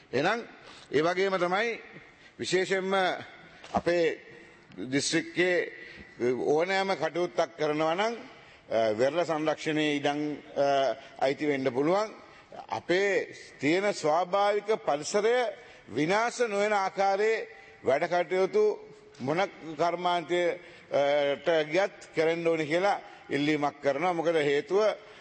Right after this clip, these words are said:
අපි විශේෂයෙන්ම සංචාරක, අ, ප්‍රදේශයක් නිසා සංචාරකයන් සෝභා ධර්මයේත් එක්ක ජීවත් වෙන්න ගැළපෙන පරිසරයක් තමයි තිරුකුණාමල දිස්ත්‍රික්කයේ මුහුදු තීරය,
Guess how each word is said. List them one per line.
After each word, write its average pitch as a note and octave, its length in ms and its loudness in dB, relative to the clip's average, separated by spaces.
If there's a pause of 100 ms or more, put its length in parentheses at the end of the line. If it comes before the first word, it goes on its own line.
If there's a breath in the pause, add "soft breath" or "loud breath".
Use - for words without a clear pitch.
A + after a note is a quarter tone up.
(140)
අපි A#2+ 240 -2
විශේෂයෙන්ම D#3+ 600 0
සංචාරක, D3 600 0
අ, C3 840 0
ප්‍රදේශයක් C#3 680 0
නිසා F3+ 460 0
සංචාරකයන් D3 1040 -2 (220 loud breath)
සෝභා D3+ 380 0
ධර්මයේත් E3+ 480 -2
එක්ක D3 180 -2 (120)
ජීවත් D3 340 -2
වෙන්න D3+ 220 0 (460 loud breath)
ගැළපෙන D3 380 0
පරිසරයක් D3 560 0
තමයි D3+ 280 0
තිරුකුණාමල C#3 560 0 (480 loud breath)
දිස්ත්‍රික්කයේ C3+ 500 -2
මුහුදු C3 340 -2
තීරය, C#3 340 2